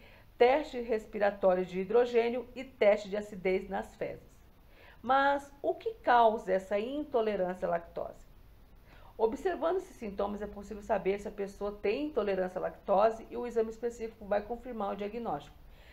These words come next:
Mas o que causa a intolerância dela, será que tem cura dependendo da causa? A intolera-, a intolerância pode ser de três tipos. Primeiro delas, intolerância congênita de lactase.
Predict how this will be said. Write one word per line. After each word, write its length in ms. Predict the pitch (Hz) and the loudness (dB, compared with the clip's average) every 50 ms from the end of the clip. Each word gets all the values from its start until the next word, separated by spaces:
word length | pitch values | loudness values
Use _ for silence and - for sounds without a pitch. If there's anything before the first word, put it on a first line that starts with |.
| - - - - | -20 -20 -12 -2
Mas 360 | 190 202 220 233 254 254 226 | 2 4 6 6 6 4 2
o 40 | 226 | 0
que 160 | 220 220 208 | -8 -12 -4
causa 380 | - - 190 202 226 220 226 208 | 2 4 6 6 6 4 4 0
a 20 | |
intolerância 600 | 196 196 202 185 185 180 180 175 180 175 - 175 | -4 -2 -4 -2 -2 0 -2 -2 -4 -4 -4 -2
dela, 460 | 170 180 185 208 214 202 180 - - - - - - - - | 2 4 4 4 4 2 -2 -4 -6 -10 -18 -20 -20 -14 -6
será 160 | - 196 202 | -4 -2 -2
que 100 | 196 - | -4 -4
tem 180 | - 190 175 175 | -6 -8 -8 -8
cura 300 | - - 226 240 233 202 | -8 -4 -2 -2 -2 -2
dependendo 460 | - 185 175 - 180 175 175 180 175 | -2 -6 -6 -6 -6 -6 -6 -6 -6
da 100 | - - | -6 -4
causa? 480 | - - 208 214 214 202 190 196 175 - - - - - - - - | -2 0 2 2 2 0 -2 -6 -12 -18 -20 -20 -20 -20 -20 -16 -6
A 120 | - - 214 | -2 -2 -2
intolera-, 540 | 208 208 226 220 226 214 208 196 190 185 - | 0 2 2 4 4 4 2 2 -2 -2 -2
a 120 | - 196 214 | -2 -2 -2
intolerância 580 | 220 214 233 220 208 202 196 208 220 220 220 | -2 -2 -2 0 0 0 -2 -2 -2 -4 -6
pode 300 | 196 - - 202 196 202 | -4 -2 0 0 0 -2
ser 420 | - - 214 214 214 196 - - - - | -4 -8 -6 -4 -4 -6 -8 -10 -18 -16
de 120 | - 233 | -14 -14
três 340 | - - 240 277 403 - - | -6 -2 0 2 2 0 -2
tipos. 340 | - - - - - - - - - - - - - - - - - - - | -6 -14 -16 -16 -18 -20 -20 -20 -20 -20 -20 -20 -20 -20 -20 -20 -20 -18 -12
Primeiro 360 | - 269 269 254 277 269 294 - | -10 -4 0 2 2 2 2 4
delas, 460 | - 262 262 262 262 277 277 269 - - - - | 4 4 6 6 4 2 0 -2 -8 -18 -12 -6
intolerância 880 | 285 302 311 311 311 302 285 262 254 240 226 214 208 220 220 214 233 233 | -4 -4 -2 -2 -2 0 2 4 4 4 4 2 0 -4 -6 -6 -8 -8
congênita 640 | - - 233 233 220 202 190 185 190 190 208 202 196 - | -6 -4 -4 -4 -4 -4 -4 -4 -4 -4 -8 -8 -10 -10
de 160 | - 180 202 220 | -12 -10 -8 -6
lactase. 680 | 202 202 202 208 208 - - - 170 151 - - - | -4 -2 -2 -4 -4 -6 -4 -2 -2 -2 -2 -6 -10